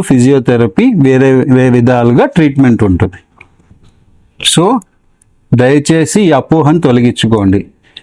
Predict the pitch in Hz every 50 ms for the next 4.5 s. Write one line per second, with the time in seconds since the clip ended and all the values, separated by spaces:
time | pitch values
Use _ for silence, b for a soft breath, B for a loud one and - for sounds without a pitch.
0 | B - 131 135 139 151 151 - 156 147 131 135 143 127 - - 135 131 139 131
1 | 143 135 131 135 131 131 131 131 123 127 127 127 139 - - 127 117 113 123 135
2 | 131 139 143 143 135 123 120 117 110 113 120 117 110 110 107 98 - - 120 117
3 | 120 117 104 98 98 - b b b b b b b b b b - 123 127 143
4 | 156 151 143 160 151 - - 139 135